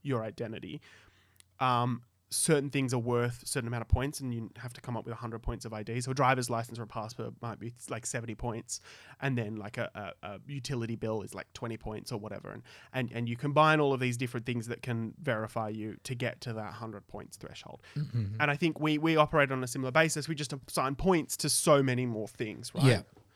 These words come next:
Speaker 2: Yeah, I
Speaker 1: I
Speaker 2: think
Speaker 1: think,
Speaker 2: that's
Speaker 1: like
Speaker 2: a good way to do it.
Speaker 1: Yeah, and I, I think, like,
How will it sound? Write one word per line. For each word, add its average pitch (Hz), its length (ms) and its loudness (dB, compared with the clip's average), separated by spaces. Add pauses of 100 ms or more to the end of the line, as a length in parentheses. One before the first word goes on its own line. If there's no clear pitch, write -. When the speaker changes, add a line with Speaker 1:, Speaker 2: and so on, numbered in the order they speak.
(200)
Speaker 2:
Yeah, 107 300 0 (100)
I 123 60 -4
Speaker 1:
I 120 40 0
Speaker 2:
think 117 120 0
Speaker 1:
think, 117 120 -2
Speaker 2:
that's 104 100 -2
Speaker 1:
like 110 180 -6 (140)
Speaker 2:
a 127 60 -6
good 101 260 -4 (260)
way 98 160 -6
to 92 80 -8
do 90 220 -8
it. 87 100 -10 (800)
Speaker 1:
Yeah, 147 320 -2
and 190 100 6
I, 233 60 10
I 220 180 4
think, 208 320 6
like, 160 360 4